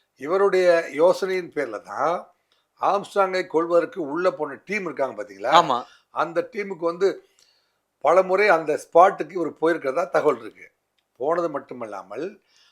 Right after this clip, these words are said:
Speaker 1: அந்த ஸ்விக்கி அப்படின்னு பக்கத்துல ஏ ஒன் பிரியாணி, ஆம்ஸ்ட்ராங் வீடு கட்டுறதுக்கு பின்னாடி ஏ ஒன் பிரியாணி இருக்கு. இந்த பிரியாணி கடைக்கு அடிக்கடி வந்து ஆட்கள் வந்து ஸ்விக்கியில வாங்கிட்டு போய் வீடுகளுக்கு ஆர்டர்ல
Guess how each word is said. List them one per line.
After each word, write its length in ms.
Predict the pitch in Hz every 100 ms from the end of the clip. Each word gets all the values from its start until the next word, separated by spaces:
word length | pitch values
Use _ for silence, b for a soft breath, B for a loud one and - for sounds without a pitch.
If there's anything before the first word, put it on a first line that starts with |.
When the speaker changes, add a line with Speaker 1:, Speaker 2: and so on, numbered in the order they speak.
| b
Speaker 1:
அந்த 220 | 139 131 -
ஸ்விக்கி 380 | 202 185 226 202
அப்படின்னு 380 | 147 160 131 - _ _ _ 156
பக்கத்துல 380 | 185 208 185 175
ஏ 100 | 202
ஒன் 260 | 190 170
பிரியாணி, 360 | 135 156 139 110 107 131
ஆம்ஸ்ட்ராங் 440 | 165 - 156 143
வீடு 160 | 139 151
கட்டுறதுக்கு 520 | 131 135 127 139 160 _ b b _
பின்னாடி 380 | 143 160 156 175
ஏ 120 | 165
ஒன் 260 | 185 160 120
பிரியாணி 240 | 113 113
இருக்கு. 440 | 101 98 139 - _ _ b b b
இந்த 280 | 147 143 160
பிரியாணி 320 | 214 226 202
கடைக்கு 480 | 160 165 160 185 185
அடிக்கடி 680 | 143 165 190 - 220 214 208
வந்து 220 | 180 170
ஆட்கள் 360 | 156 165 175
வந்து 380 | 143 151 196 202 b b b -
ஸ்விக்கியில 360 | 180 190 208
வாங்கிட்டு 320 | 160 165 160 131
போய் 260 | 147 170
வீடுகளுக்கு 680 | 180 170 175 165 151 147 160
ஆர்டர்ல 600 | 139 165 165 143 165 -